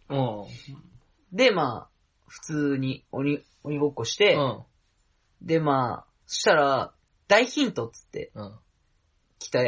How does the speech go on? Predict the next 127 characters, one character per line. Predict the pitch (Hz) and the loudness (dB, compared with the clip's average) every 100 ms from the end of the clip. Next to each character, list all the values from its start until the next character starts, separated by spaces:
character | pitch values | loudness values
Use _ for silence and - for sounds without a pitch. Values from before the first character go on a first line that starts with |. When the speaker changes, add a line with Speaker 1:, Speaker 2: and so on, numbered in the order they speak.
| - - | -2 -8
Speaker 2:
あ | - 113 | -12 -10
の、 | 107 - | -10 -10
写 | - - | -4 0
真 | 170 254 | 2 2
が | 226 | 4
送 | 220 | 2
ら | |
れ | 208 | 0
て | - | -4
き | |
た | - | -14
の。 | - | -12
Speaker 1:
う | 127 123 | -14 -14
ん。 | 117 _ _ _ _ _ | -16 _ _ _ _ _
Speaker 2:
あ | 131 131 - | -6 -4 -4
の、 | 120 113 - _ _ _ _ - | -4 -6 -10 _ _ _ _ 0
料 | 185 302 | 4 6
理 | 196 | 4
の | 131 | 0
写 | - | -2
真 | - 127 | -2 0
が | |
送 | 120 135 | 2 2
ら | |
れ | 127 | 2
て | |
き | - | 0
た | 123 | -2
ん | |
だ。 | 107 104 - _ _ | -2 -10 -16 _ _
Speaker 1:
う | 165 | 0
ん。 | |
Speaker 2:
あ、 | 165 131 110 _ _ _ - 151 - | 2 2 -4 _ _ _ -2 -2 2
今 | 214 180 | 2 4
こ | 214 | 4
れ | |
食 | 277 339 | 4 2
っ | |
て | - 139 | 2 2
る | |
っ | |
て | 120 | 2
言 | 123 | -4
い | |
出 | 120 | -2
し | |
た | - | -2
の。 | 110 - 156 - _ | -2 -6 -10 -14 _
Speaker 1:
う | 156 | 2
ん。 | 156 151 117 - - - | 4 4 -2 -12 -4 2
Speaker 2:
え、 | 277 - - | 2 0 -8
も | 180 | 0
う | 170 | 4
店 | 226 - | 4 6
入 | 320 233 | 6 4
っ | |
て | - | 4
ん | 156 | 2
じ | 127 | 4
ゃ | 120 | 2
ん、 | |
こ | - | 2
い | 135 | 0
つ、 | 135 196 | 0 0
こ | 165 | 4
の | 170 | 2
人 | - | 2
た | - | 0
ち。 | - | 4
Speaker 1:
い | |
や、 | 202 | 4
ま | 208 | 6
あ | |
で | 202 | 4
も | 175 | 4
三、 | 240 233 | 4 4
四、 | 202 180 156 | 4 2 2
五、 | 151 147 | 2 4
五 | 170 | 2
階 | 175 220 | 4 4
が | 208 | 4
飯 | 202 185 185 | 2 2 2
の | 180 | 4
フ | 165 | 4
ロ | 160 | 6
ア | |
だ | 160 | 4
か | 165 | 4
ら。 | 165 | 4
Speaker 2:
そ | 175 | 4
う、 | |
五、 | |
五 | - | 4
階 | - | 4
飯 | 208 196 | 4 4
の | 185 | 6
フ | |
ロ | - | 6
ア。 | |
Speaker 1:
全 | 196 | 6
然 | 185 | 6
あ | |
り | 214 139 | 4 4
だ | 117 | 2
よ、 | 120 | 2
そ | 156 151 | 0 0
れ | 151 | 4
は。 | |
Speaker 2:
で、 | 208 | 6
俺 | 214 254 | 8 8
は | |
も | 247 | 6
う | 185 | 4
五 | 196 180 | 2 4
階 | - | 4
の | 254 | 6
フ | 254 | 6
ロ | 226 | 4
ア | |
駆 | 170 156 | 4 2
け | 180 | 4
上 | 175 180 | 6 4
が | |
っ | - | 0
て、 | 127 | 2
Speaker 1:
う | |
ん。 | 123 120 | 4 2